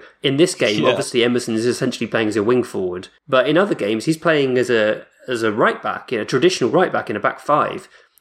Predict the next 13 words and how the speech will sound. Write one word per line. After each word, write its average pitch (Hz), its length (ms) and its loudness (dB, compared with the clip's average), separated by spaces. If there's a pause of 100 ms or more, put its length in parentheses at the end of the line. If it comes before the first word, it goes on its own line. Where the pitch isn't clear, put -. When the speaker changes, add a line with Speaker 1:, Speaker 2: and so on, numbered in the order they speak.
Speaker 1:
Would 151 240 0
you 202 80 -2
really 196 160 2
want 190 200 2
Adama 180 240 2
Traore 180 520 2
to 175 100 2
be 165 240 2 (240)
playing 160 220 2
that 170 120 0
role 160 280 4
against 156 240 0
Liverpool? 185 600 0